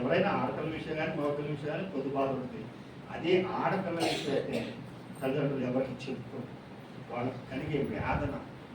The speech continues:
వాళ్ళకి కలిగే బాధ, వాళ్ళ దుఃఖం. అంటే అనుకుందాం, ఎవరైనా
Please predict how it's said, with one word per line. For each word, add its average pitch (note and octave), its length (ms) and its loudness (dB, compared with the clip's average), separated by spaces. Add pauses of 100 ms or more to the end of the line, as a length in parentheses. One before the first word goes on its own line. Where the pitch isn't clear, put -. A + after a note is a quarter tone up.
(140)
వాళ్ళకి B2+ 320 -2
కలిగే E3 440 0
బాధ, D3+ 420 -2
వాళ్ళ B2 140 -2
దుఃఖం. C3+ 460 -6 (140)
అంటే A#2+ 120 -4
అనుకుందాం, C#3 420 -2 (500)
ఎవరైనా E3+ 320 6